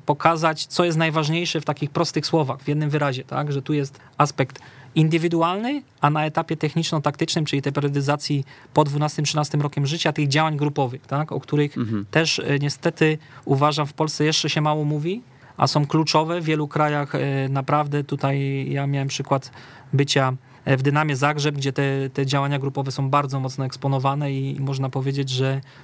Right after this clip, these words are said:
Speaker 1: to jest taki ich konik, tak? Na który bardzo często zwracają uwagę, a u nas, na przykład też w polskiej literaturze,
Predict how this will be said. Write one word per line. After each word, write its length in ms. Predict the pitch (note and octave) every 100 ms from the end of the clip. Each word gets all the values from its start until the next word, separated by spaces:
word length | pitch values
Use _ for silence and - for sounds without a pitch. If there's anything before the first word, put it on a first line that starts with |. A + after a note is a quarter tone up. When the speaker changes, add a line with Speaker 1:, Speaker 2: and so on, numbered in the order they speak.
| -
Speaker 1:
to 80 | C#3
jest 120 | C3+
taki 200 | C#3 D3
ich 100 | C#3
konik, 400 | - D#3+ B2+ A#2+
tak? 260 | C3 C#3+ C#3+
Na 120 | C3+
który 220 | - C#3+
bardzo 300 | C#3 C#3 C3+
często 300 | C#3+ C#3 C#3+
zwracają 340 | C3+ C3 C#3+
uwagę, 400 | C#3+ C3 D3 F3
a 80 | -
u 140 | C#3+ D#3+
nas, 380 | F3+ G3+ - C3
na 180 | D3 C#3+
przykład 300 | - D3+ C#3+
też 120 | C#3+
w 40 |
polskiej 300 | D3+ D3 D#3
literaturze, 640 | D3 D3 C#3+ D3 D3 F3+